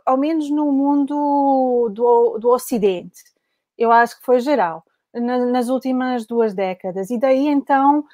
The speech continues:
a necessidade para mim de voltar a, um, a uma época onde o arquiteto, ou tentar entender que o conceito de espaço e a transformação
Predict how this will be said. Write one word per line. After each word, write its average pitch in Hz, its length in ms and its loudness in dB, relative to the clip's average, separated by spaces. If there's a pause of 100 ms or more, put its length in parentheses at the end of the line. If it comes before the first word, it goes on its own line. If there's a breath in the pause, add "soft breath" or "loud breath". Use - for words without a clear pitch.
(240 soft breath)
a 262 80 -2
necessidade 277 680 2
para 277 180 2
mim 285 240 2
de 262 80 0
voltar 269 720 0
a, - 100 -4
um, 254 320 -2
a - 80 -6
uma 247 300 -2
época 233 880 -6
onde 247 340 -2
o 233 380 0
arquiteto, 240 760 0
ou 208 320 2 (240)
tentar 285 380 4
entender 247 720 2
que - 80 -4
o 226 60 -2
conceito 240 580 -2
de - 60 -14
espaço 220 520 0
e 208 40 -2
a 202 40 -4
transformação 226 840 -4